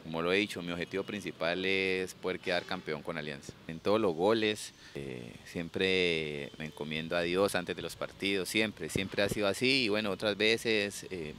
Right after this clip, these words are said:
bailo por la alegría que de pronto, eh, en el momento se da, pero pienso que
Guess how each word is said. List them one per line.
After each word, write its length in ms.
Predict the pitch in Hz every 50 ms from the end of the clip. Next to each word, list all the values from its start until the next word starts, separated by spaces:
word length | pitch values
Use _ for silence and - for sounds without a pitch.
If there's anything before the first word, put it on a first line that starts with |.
| - - -
bailo 460 | - 82 87 101 107 117 110 107 98
por 140 | - 98 87
la 60 | 82
alegría 540 | 78 80 78 71 78 82 95 107 107 104 -
que 140 | - 104
de 80 | 92 80
pronto, 380 | - - 82 80 73 95 95 - - - - - - - - - - - - - - -
eh, 300 | - 80 78 78 76 76
en 80 | 78 80
el 100 | 87 87
momento 460 | 87 82 82 85 85 87 - 113 110
se 140 | - 110 92
da, 180 | 87 98 120
pero 560 | - - 123 110 98 92 82 80 76 73 71 69 -
pienso 240 | - 90 95 107 -
que 300 | - 98 87 80 80